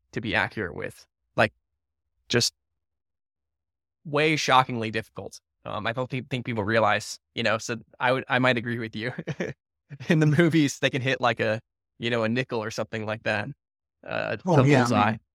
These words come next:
Speaker 1: and that's so hard to do.
Speaker 2: Well, I was, I just read a, or I just read, I just wrote a blog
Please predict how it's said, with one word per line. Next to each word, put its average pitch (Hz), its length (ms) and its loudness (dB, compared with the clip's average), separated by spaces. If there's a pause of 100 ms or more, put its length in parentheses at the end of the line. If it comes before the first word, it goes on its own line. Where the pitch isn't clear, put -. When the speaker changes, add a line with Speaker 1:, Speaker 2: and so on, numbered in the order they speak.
(100)
Speaker 1:
and 123 120 -2
that's 123 140 0
so 127 320 2
hard 117 200 0
to 107 80 -6
do. 104 240 -6 (1500)
Speaker 2:
Well, 117 100 -2
I 131 100 8
was, 113 240 4
I 120 120 8
just 113 200 2
read 113 160 4
a, 95 280 2
or 101 120 2
I 110 60 4
just 95 200 -4
read, 92 200 -2
I 104 80 4
just 101 140 -2
wrote 117 260 4
a 92 100 -4
blog 98 640 2